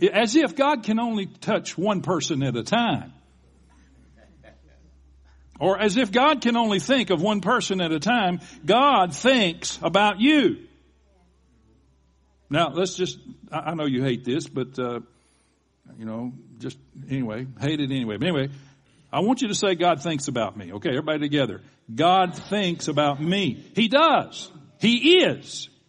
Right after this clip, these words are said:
I, I didn't say he did. He does. He is thinking about you. And, and, uh, David points out that these thoughts that God has towards you are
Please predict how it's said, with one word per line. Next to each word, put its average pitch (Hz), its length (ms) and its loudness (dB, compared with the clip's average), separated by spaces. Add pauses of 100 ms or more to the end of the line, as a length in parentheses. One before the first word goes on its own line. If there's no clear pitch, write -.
I, 190 320 -4
I 180 100 2
didn't 285 180 0
say 262 180 4
he 214 140 4
did. 262 560 2 (220)
He 262 140 4
does. 277 800 2 (580)
He 156 340 2
is 120 280 -2
thinking 101 520 -10 (640)
about 104 500 -6
you. 90 240 -10 (520)
And, 165 200 -2 (140)
and, 170 300 -2
uh, 147 160 0
David 220 680 0
points 240 340 -2
out 214 300 0
that 160 240 -4
these 220 300 -2
thoughts - 560 -4
that 156 140 -4
God 170 300 2
has 190 440 -2
towards 175 600 -2
you 160 240 -6
are 160 300 0